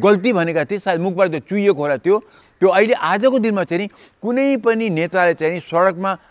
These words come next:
आफ्नो क्याडरलाई या पब्लिक उत्र चाहिँ नि भन्दैन, उत्र भने पनि जनताले मान्दैन, यो पक्का कुरा। तर ओली तर्स्या छ। यसपालि मैले देखेँ शपथ ग्रहण यता ओलीको नुर घटेको छ, नुर जुन त्यो क्यारिजमा थियो, जुन एउटा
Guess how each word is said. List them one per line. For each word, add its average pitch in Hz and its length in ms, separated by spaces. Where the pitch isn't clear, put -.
आफ्नो 180 320
क्याडरलाई 202 480
या 185 160
पब्लिक 196 400
उत्र 233 320
चाहिँ 180 160
नि 127 80
भन्दैन, 170 480
उत्र 233 320
भने 175 240
पनि 247 400
जनताले 160 480
मान्दैन, 117 360
यो 147 80
पक्का 156 320
कुरा। 95 160
तर 240 320
ओली 247 240
तर्स्या 117 320
छ। - 80
यसपालि 262 480
मैले 240 240
देखेँ 190 320
शपथ 226 400
ग्रहण 196 240
यता 170 320
ओलीको 202 320
नुर 208 400
घटेको 117 320
छ, 98 80
नुर 170 260
जुन 185 240
त्यो 208 80
क्यारिजमा 202 560
थियो, 190 140
जुन 190 160
एउटा 190 120